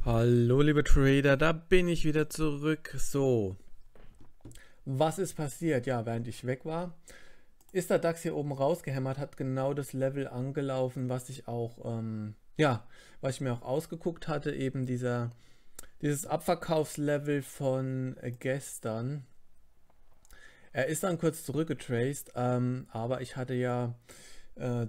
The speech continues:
zwanzig Punkt-, fünfundzwanzig, zwanzig oder fünfundzwanzig Punkte Break-Even eingestellt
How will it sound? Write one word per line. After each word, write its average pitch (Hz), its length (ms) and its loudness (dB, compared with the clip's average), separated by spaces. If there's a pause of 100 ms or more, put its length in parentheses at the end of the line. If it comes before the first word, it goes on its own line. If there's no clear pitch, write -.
zwanzig 139 840 -4
Punkt-, 147 360 -6
fünfundzwanzig, 160 720 -4
zwanzig 147 300 -2
oder 127 120 2
fünfundzwanzig 139 680 -4
Punkte 135 300 6
Break-Even 127 640 -4
eingestellt 135 880 -2